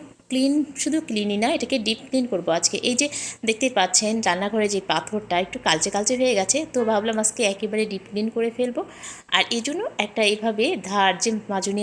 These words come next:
আছে, সেই মাজুনিটা নিয়ে নিয়েছি। খুব ভালোভাবে ঘষে ঘষে তারপর কিন্তু ক্লিন করে নিব। আমি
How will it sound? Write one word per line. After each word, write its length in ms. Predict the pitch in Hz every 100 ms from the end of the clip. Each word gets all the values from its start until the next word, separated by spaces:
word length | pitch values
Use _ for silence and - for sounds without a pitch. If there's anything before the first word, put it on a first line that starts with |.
| 208
আছে, 160 | 208 392
সেই 200 | - 226 190
মাজুনিটা 380 | 180 175 175 190
নিয়ে 180 | 175 175
নিয়েছি। 280 | 190 - - - _ _ - - _ - _ _ _ _ -
খুব 180 | - 339 -
ভালোভাবে 580 | 233 214 240 233 220 233 -
ঘষে 360 | 233 262 - 294 214
ঘষে 240 | 220 220 233
তারপর 320 | 190 185 196
কিন্তু 240 | 214 208
ক্লিন 280 | 220 208 220
করে 220 | 214 220 214
নিব। 220 | 190 196 285 - - - - _ _ _ _ -
আমি 260 | 226 277